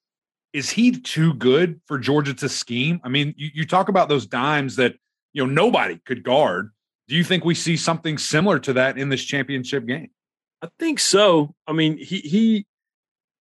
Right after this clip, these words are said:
Speaker 2: he didn't look as good against Cincinnati as he did against Georgia. Um, you know, part of that i-, i-, is the, the, the fact that, you know, his go-to guy, you know, John Mechie's not go-, not available. Um, you know,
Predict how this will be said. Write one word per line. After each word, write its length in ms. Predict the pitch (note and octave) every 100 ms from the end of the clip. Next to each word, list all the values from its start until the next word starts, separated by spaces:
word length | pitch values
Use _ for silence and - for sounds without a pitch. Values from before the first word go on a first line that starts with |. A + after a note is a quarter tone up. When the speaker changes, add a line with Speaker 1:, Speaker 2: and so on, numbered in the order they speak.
| _ _
Speaker 2:
he 220 | - G#3+
didn't 300 | A3 G3+ F#3+
look 180 | G3 F3
as 160 | D3
good 240 | C3 E3+ D#3
against 320 | C#3+ D#3 -
Cincinnati 680 | D#3 - C3+ D3 D#3 C3+ B2+
as 60 |
he 100 | A#2+
did 200 | A#2 B2+
against 320 | A2+ A#2+ G#2
Georgia. 360 | B2 C3+ B2 G2+ _ _ _ _ _ -
Um, 320 | A#2 A#2 B2
you 60 | C#3+
know, 160 | A#2
part 300 | - E3+ D#3+
of 80 | C#3+
that 280 | C3+ C3 - _
i-, 40 | B2
i-, 60 | -
is 400 | B2 G2 B2+ A2
the, 260 | B2 A2+ -
the, 120 | C3+ -
the 80 | B2
fact 340 | - B2+ B2 -
that, 160 | A2 -
you 120 | C3
know, 80 | A#2
his 160 | B2
go-to 440 | A2 C3 C#3+ C3 A#2
guy, 400 | A2 A2+ A#2 A#2 -
you 100 | B2
know, 140 | A2+
John 260 | A2+ B2+ A#2+
Mechie's 300 | C3 B2 A#2
not 180 | A#2+
go-, 80 | A#2+
not 220 | A#2+ B2
available. 420 | G#2+ B2+ A2 F#2+ - _ _ _ _
Um, 340 | A#2 A#2 A2+ B2
you 80 | C3+
know, 180 | A2+